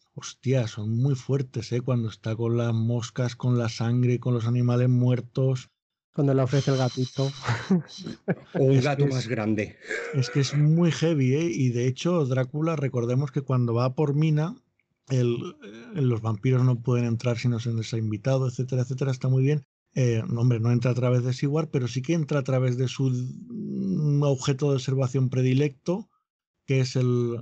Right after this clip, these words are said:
Speaker 1: que es Renfield, proponiéndole, eh, creo que eran ratas muertas o algo así, y entonces Renfield lo invita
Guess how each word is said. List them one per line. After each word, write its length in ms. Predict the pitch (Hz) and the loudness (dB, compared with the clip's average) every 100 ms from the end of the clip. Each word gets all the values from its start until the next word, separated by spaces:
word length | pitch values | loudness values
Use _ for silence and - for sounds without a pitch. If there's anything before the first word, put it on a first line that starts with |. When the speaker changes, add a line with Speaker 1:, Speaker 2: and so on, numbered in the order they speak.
| - | -6
Speaker 1:
que 120 | - 127 | -2 0
es 80 | |
Renfield, 460 | 123 147 151 - 160 | 2 0 0 -2 -2
proponiéndole, 920 | 151 127 123 120 127 131 127 123 117 113 _ _ _ _ _ _ | -2 -2 -2 0 2 4 2 2 0 -4 _ _ _ _ _ _
eh, 260 | - - - | -16 -14 -6
creo 160 | 117 113 | -2 0
que 60 | |
eran 160 | 113 117 | 0 0
ratas 360 | 110 123 120 110 | 0 0 0 0
muertas 560 | 120 131 131 135 127 | 2 0 0 -4 -2
o 20 | |
algo 180 | 123 117 | -2 0
así, 280 | 113 127 160 _ _ _ - | -2 -2 -4 _ _ _ -2
y 100 | 131 | 0
entonces 520 | 127 127 127 123 117 | 2 2 2 0 -2
Renfield 380 | 135 131 139 135 | 0 0 0 2
lo 60 | |
invita 560 | 135 135 139 175 180 | 2 2 0 0 -2